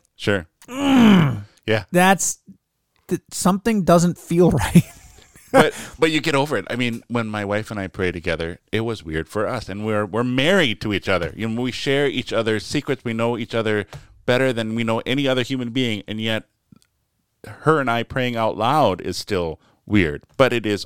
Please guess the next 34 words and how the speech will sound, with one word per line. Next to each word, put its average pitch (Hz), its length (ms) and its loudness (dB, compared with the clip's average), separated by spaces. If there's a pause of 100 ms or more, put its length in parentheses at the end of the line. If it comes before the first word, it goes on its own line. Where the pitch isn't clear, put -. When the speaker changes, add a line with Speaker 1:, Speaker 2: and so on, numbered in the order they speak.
(120)
Speaker 1:
awesome 85 560 -4 (380)
once 104 220 -2
you 104 60 -8
get 87 140 -4
over 78 220 -4
that. - 200 -16 (400)
Speaker 2:
Right. 113 320 -4
And, 240 140 4
and, 196 380 -2
and 180 180 0
I 180 80 4
would, 165 240 2
and 147 180 0
I'm 156 140 -2
not 165 180 2
saying 147 280 0
that 117 240 -4
prayer 127 260 0
is 117 220 -4
a 110 100 -2
sacrament. 110 540 -4
It's 110 180 -6
not. 98 240 -8
It's 113 160 -6
our 120 140 0
privilege 135 520 -2
to 123 100 -4
go 113 180 -2
to - 120 -8
the 117 100 -6
Lord. 107 440 -4 (100)
And, 107 360 -6
and 113 260 -4
as, 113 320 -4